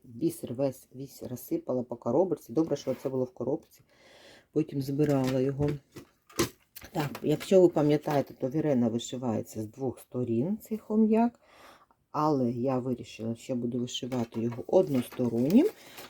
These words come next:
тому що тут є фетр. Якби тут не було фетра, то прийшлось би вишивати з двох сторін. А так є фетр на задню частину, не, не знаю вже. Тому я буду вишивати його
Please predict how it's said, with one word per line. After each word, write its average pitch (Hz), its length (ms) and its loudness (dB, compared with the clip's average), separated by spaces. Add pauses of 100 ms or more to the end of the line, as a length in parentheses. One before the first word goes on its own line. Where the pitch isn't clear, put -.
(100)
тому 240 240 6
що - 180 -2
тут - 340 4
є 160 160 4
фетр. 120 580 0
Якби 190 300 4
тут 147 180 2
не 151 100 0
було 175 260 4
фетра, 392 440 2
то 170 240 -2 (140)
прийшлось 269 380 0
би 254 80 4
вишивати 220 560 4
з 202 80 0
двох 156 320 0
сторін. 151 380 -2
А - 80 -2
так - 400 0
є 190 60 4
фетр 180 520 4
на 160 180 0
задню 156 360 0
частину, 208 560 -2
не, 143 140 -2
не 135 180 -2 (100)
знаю 110 260 -8
вже. - 180 -14 (580)
Тому 190 200 0
я 240 60 8
буду 143 260 -2
вишивати 143 540 -10
його 139 300 -6